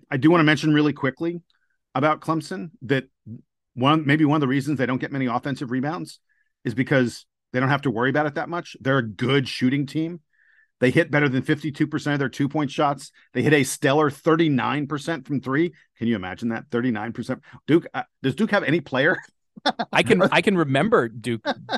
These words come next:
Speaker 2: being that good from three. It just hasn't happened recently.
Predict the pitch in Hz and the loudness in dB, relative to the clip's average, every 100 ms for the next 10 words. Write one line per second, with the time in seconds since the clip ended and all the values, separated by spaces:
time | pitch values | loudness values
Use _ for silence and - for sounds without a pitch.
0 | - 110 104 104 104 123 110 101 - - | -4 -2 -2 -2 -4 -2 -2 -4 -12 -10
1 | - 110 - 113 101 101 - - - 117 | -2 -2 -2 -2 -2 -4 -6 -8 -8 0
2 | 131 113 107 120 101 92 92 101 117 - | 0 0 -2 -2 -2 -2 -4 -8 -8 -12
3 | - | -20